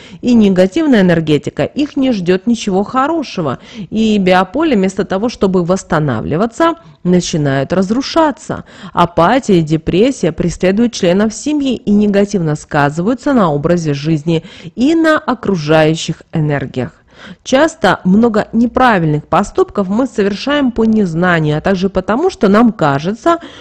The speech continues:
что ничего такого в данном действии нет, а возможно и то, что это весело и интересно. Бывает и такое, что не можем контролировать свои эмоции, которые переполняют, а потом жалеем, что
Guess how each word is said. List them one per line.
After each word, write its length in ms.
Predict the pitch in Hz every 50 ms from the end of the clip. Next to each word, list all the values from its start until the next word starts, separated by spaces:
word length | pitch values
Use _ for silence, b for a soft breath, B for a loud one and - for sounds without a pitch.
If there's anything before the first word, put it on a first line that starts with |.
| 240 B
что 180 | B - - 220
ничего 400 | 202 196 190 - 214 233 220 254
такого 480 | - 226 202 - - 277 302 285 254
в 80 | 214 175
данном 480 | 160 180 220 254 247 233 220 202 170 147
действии 600 | 147 147 151 156 160 - - - 185 208 214 233
нет, 420 | 254 285 330 349 247 175 - - _ _ _ _ -
а 100 | 151 143
возможно 600 | 143 147 147 165 208 233 254 208 190 180 165 160
и 20 | 160
то, 320 | - 208 269 311 330 - B B B 240 202 B
что 160 | - - 339
это 180 | 359 359 - 208
весело 600 | 180 160 180 233 330 339 - - 302 285 294 277 - -
и 200 | 233 240 226 - -
интересно. 880 | 214 196 180 175 - - 190 170 160 143 147 151 - - - - - _ _ b b b b b b -
Бывает 420 | 170 185 196 202 185 160 151 143 160
и 20 |
такое, 360 | - - 196 - - 359 359
что 180 | 294 - - 277
не 140 | 269 277 285
можем 320 | 277 320 320 311 349 320
контролировать 680 | - 302 285 262 262 262 269 262 277 277 285 285 277 -
свои 340 | - - 240 247 277 294 302
эмоции, 500 | 269 220 185 180 180 180 - 190 175 160
которые 400 | - 160 160 - 170 180 196 190
переполняют, 920 | - 190 180 180 175 180 175 170 170 165 170 165 160 165 165 160 165 B B B B 180 165 B
а 100 | 170 175
потом 480 | - 175 170 175 - 202 226 233 214 -
жалеем, 680 | 196 190 190 214 226 247 262 285 302 277 214 165 139 139
что 520 | 156 - _ - 139 135 135 135 135 123